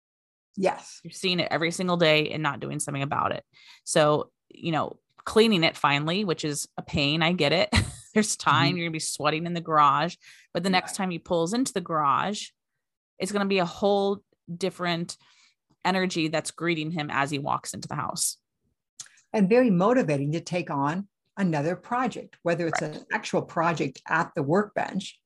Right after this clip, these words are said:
Speaker 1: or maybe it's a project, totally a different type of project. It just frees up.
Speaker 2: Yeah.
Speaker 1: Anyhow, pretty amazing. I was quite surprised. I thought he was very content. I thought he liked it that way, <laughs> to be honest.
Speaker 2: <laughs>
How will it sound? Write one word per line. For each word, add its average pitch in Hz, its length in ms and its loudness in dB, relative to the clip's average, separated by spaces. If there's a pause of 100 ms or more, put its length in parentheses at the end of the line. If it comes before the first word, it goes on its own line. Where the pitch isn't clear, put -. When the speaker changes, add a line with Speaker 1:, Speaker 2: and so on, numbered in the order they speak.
(220)
Speaker 1:
or 220 160 2
maybe 214 320 4
it's 202 120 -2
a 202 40 0
project, 175 640 -4 (420)
totally 226 360 0
a 190 40 2
different 233 320 -2
type 147 160 -4
of - 140 -12
project. - 420 -6
It 185 80 -2
just - 300 0
frees 208 480 0 (140)
up. - 380 0 (960)
Speaker 2:
Yeah. - 120 0 (180)
Speaker 1:
Anyhow, 196 200 0 (280)
pretty 196 220 2
amazing. 165 760 2
I 208 160 2
was 220 160 4
quite 208 260 -2
surprised. 220 460 -2
I 214 200 0
thought 165 240 -2
he 175 60 -2
was 170 160 -6
very 190 200 -4
content. 180 500 -6
I - 80 -2
thought 190 180 0
he 180 80 0
liked 190 380 -4
it - 120 -10
that - 180 -8
way, 170 140 0
<laughs> - 60 -12
to - 140 -10
be 180 140 2
honest. 165 440 -4 (220)
Speaker 2:
<laughs> 190 100 6